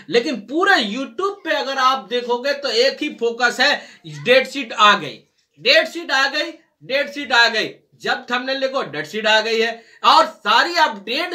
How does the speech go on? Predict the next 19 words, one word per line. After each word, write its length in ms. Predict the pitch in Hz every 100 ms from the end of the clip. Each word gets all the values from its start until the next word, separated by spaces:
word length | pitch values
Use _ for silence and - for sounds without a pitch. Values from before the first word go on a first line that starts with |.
| 214
जो 140 | 196
है, 240 | 202 214 285
कुछ 360 | - 247 262
ही 60 | 330
चैनलों 420 | - 254 233 247 254
के 160 | 262
पास 320 | 202 202 208
है, 120 | 277 226
मैं 200 | 226 226
किसी 220 | 220 311
का 100 | 269
नाम 380 | 165 175 285 285
नहीं 160 | 262
लेना 200 | 240 220
चाहूंगा, 420 | 208 202 226 262 - - -
आप 220 | 202 -
खुद 140 | 349 320
समझदार 480 | 269 240 208 190
हो। 80 | 190